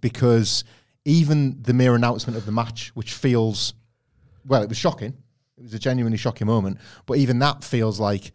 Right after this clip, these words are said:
well, was that done? Because there was a huge blow up backstage and Tony Khan was like, "Right, you wanna swing yours around? I'll swing mine, and we're having the match next week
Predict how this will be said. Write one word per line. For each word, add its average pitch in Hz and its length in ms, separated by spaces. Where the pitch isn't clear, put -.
well, 104 160
was 98 220
that - 240
done? 117 200
Because 120 260
there 104 80
was 95 100
a 98 60
huge 117 260
blow 120 200
up - 100
backstage 120 480
and 113 100
Tony 110 220
Khan 107 240
was 104 100
like, 127 160
"Right, 175 360
you 160 120
wanna 135 420
swing 135 240
yours 143 240
around? 120 320
I'll 208 120
swing 127 220
mine, 92 300
and 113 100
we're 110 60
having 127 160
the 120 80
match - 180
next - 220
week 101 280